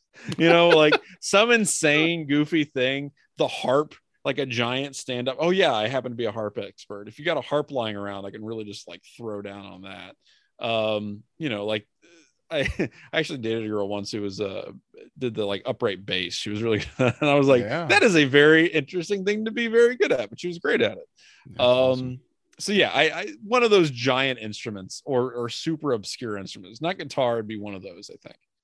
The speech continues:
Speaker 2: The, uh, the, I mean, you hit the nail on the head with, with how I, 'cause I was, I was sitting here thinking, you know, I have two answers to this question.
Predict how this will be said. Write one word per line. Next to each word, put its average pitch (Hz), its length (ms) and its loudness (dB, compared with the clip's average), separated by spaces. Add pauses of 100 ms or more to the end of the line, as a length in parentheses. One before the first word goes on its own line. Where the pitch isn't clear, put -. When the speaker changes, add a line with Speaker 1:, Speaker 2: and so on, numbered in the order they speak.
(840)
Speaker 2:
The, 120 340 -4
uh, 90 380 -6
the, 110 200 -8
I 87 40 -12
mean, 95 200 -10
you 117 160 -6
hit 123 200 -4
the 101 60 -14
nail 98 260 -8
on 90 100 -10
the 95 60 -10
head 95 220 -4
with, 90 360 -12
with 95 160 -10
how 104 200 -2
I, 98 200 -4
'cause 110 160 -12
I 113 80 -2
was, 113 160 -6 (340)
I 127 120 2
was 113 120 -6
sitting 156 200 0
here 120 120 -4
thinking, 101 680 -6 (520)
you 113 100 -8
know, 101 140 -2
I 104 140 -2
have 101 300 -6
two 110 220 -6
answers 107 420 -8
to 113 100 -6
this 110 180 -8
question. 113 540 -4